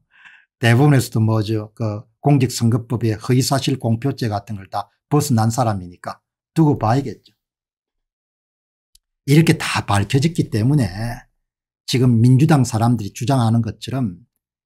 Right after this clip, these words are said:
뭐 이재명을 봐줄 수가 없는 겁니다. 국민들이 다 알아버리는데 무슨 윤석열 대통령이 힘이 있어가지고 이재명을 봐주겠습니까? 이재명이 뭘 그렇게 이쁘게 보여가지고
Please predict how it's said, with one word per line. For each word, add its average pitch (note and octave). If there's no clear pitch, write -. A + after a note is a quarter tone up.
뭐 C#3
이재명을 C#3
봐줄 G3+
수가 A3+
없는 G#2
겁니다. A2
국민들이 C#4
다 D3
알아버리는데 C3
무슨 A#3+
윤석열 A3
대통령이 E3
힘이 F#3
있어가지고 C3
이재명을 C#3+
봐주겠습니까? A2+
이재명이 A3+
뭘 F3+
그렇게 G#3+
이쁘게 E3
보여가지고 C3